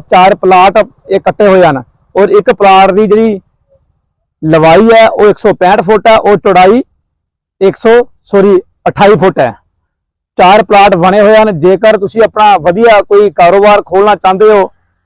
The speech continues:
ਰੈਸਟੋਰੈਂਟ ਜਾਂ ਫਿਰ ਕਮਰਸ਼ੀਅਲ ਕੰਮ ਜਾਂ ਫਿਰ ਸ਼ੋਰੂਮ ਖੋਲ੍ਹਣਾ ਚਾਹੁੰਦੇ ਹੋ ਤਾਂ ਬਹੁਤ ਹੀ ਵਧੀਆ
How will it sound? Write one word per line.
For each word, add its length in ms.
ਰੈਸਟੋਰੈਂਟ 680
ਜਾਂ 200
ਫਿਰ 360
ਕਮਰਸ਼ੀਅਲ 520
ਕੰਮ 280
ਜਾਂ 200
ਫਿਰ 200
ਸ਼ੋਰੂਮ 400
ਖੋਲ੍ਹਣਾ 280
ਚਾਹੁੰਦੇ 300
ਹੋ 40
ਤਾਂ 140
ਬਹੁਤ 320
ਹੀ 120
ਵਧੀਆ 420